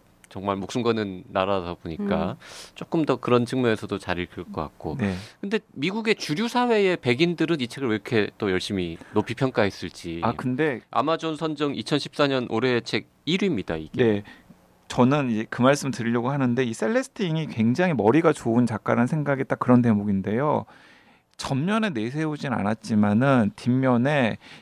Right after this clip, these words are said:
Speaker 3: 이 리디아 가족의 비극을 이렇게 은근히 지원해주는 미국 주류의 공동체,
Speaker 1: 음.
Speaker 3: 이런 것들에 대한 이야기들이 있습니다.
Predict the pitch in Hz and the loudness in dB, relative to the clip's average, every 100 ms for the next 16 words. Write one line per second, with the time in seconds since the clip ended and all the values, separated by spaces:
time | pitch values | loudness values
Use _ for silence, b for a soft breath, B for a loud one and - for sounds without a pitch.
0 | - 117 107 113 180 190 180 165 - 110 | -2 0 0 -2 2 4 4 4 -2 -2
1 | 131 139 - - 123 143 147 123 120 139 | 0 0 -2 -6 0 2 2 4 6 6
2 | 127 107 110 - 127 123 151 180 175 147 | 4 0 -4 -4 0 2 4 4 2 -2
3 | - 127 135 135 127 107 98 98 104 117 | -2 2 4 4 0 0 0 2 4 4
4 | 107 98 b b b - 107 131 160 139 | 4 0 b b b -6 -2 2 2 2
5 | - 117 127 131 117 117 117 120 127 120 | -2 0 4 4 4 2 4 4 2 2
6 | - 127 98 87 _ 92 85 80 92 90 | 0 2 2 0 _ -14 -14 -16 -20 -4
7 | 123 165 165 156 _ 151 139 135 120 117 | 0 0 0 -4 _ -2 -2 0 0 2
8 | 104 120 131 131 120 101 - 143 117 98 | 4 6 6 4 -2 -4 -4 0 0 0
9 | 90 90 90 | 0 -2 -4